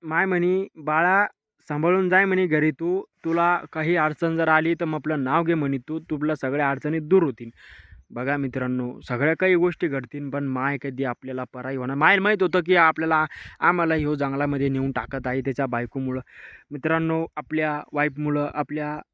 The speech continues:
घरातल्या ज्या, अं, बाया असतात त्यांच्यामुळं आपल्या आईबापाला काही जर त्रास होत असेल तर तुमच्या जिंदगीचा काय फायदा आहे?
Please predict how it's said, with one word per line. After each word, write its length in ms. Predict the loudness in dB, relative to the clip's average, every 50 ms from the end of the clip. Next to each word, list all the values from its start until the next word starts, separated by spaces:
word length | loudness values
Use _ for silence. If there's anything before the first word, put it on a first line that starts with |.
| _ _
घरातल्या 440 | -10 -8 -4 -4 -4 -4 -2 -2 -2
ज्या, 240 | 0 2 0 0 0
अं, 480 | -2 -6 -10 -10 -8 -6 -6 -6 -6 -4
बाया 220 | -2 0 2 2 2
असतात 180 | 0 -2 -6 -6
त्यांच्यामुळं 480 | -4 -6 -4 -4 -2 -2 -2 0 0 0
आपल्या 300 | -2 -2 -4 -6 -6 -4
आईबापाला 460 | -2 -2 -2 -2 -2 -2 -4 -4 -4
काही 180 | -4 -4 -4 -2
जर 140 | -4 -6
त्रास 340 | -6 -8 -8 -6 -6 -6 -6
होत 140 | -8 -6 -6
असेल 240 | -6 -4 -4 -4 -2
तर 60 | -2
तुमच्या 260 | -2 -2 -2 -2 -4
जिंदगीचा 800 | -4 -6 -12 -20 -10 -6 -4 0 2 0 0 0 -2 -2 -2 -2
काय 180 | 0 -2 -4 -4
फायदा 280 | -4 -8 -8 -6 -6 -4
आहे? 200 | -4 -4 -4